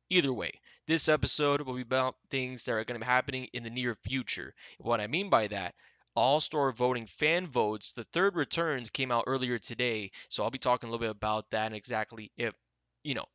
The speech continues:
there's a potential starting five that's already coming out, or who might even just jump over there, because we had a couple of guys that jumped spots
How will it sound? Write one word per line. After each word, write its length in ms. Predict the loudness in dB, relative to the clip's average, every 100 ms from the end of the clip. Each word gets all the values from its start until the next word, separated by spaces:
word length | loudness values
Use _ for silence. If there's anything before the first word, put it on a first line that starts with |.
| _
there's 180 | -6 -4
a 60 | -4
potential 420 | -4 -2 -2 -2
starting 380 | 0 0 0 0
five 300 | 2 4 2
that's 140 | 0
already 440 | 0 0 -2 -6
coming 320 | -6 -4 -2 0
out, 260 | 0 -2 -8 -20 -10
or 340 | -2 0 0 -2 _
who 180 | -2 0
might 280 | 2 2 2
even 220 | -2 -2
just 240 | -2 -2
jump 300 | 0 0 0
over 220 | -2 -2
there, 280 | -2 0 0 -4 -8
because 160 | -2
we 80 | 0
had 80 | 0
a 60 |
couple 240 | 0 0 0
of 80 | 2
guys 220 | 0 0
that 120 | -2
jumped 200 | 0 2
spots 540 | 2 2 0 0 -4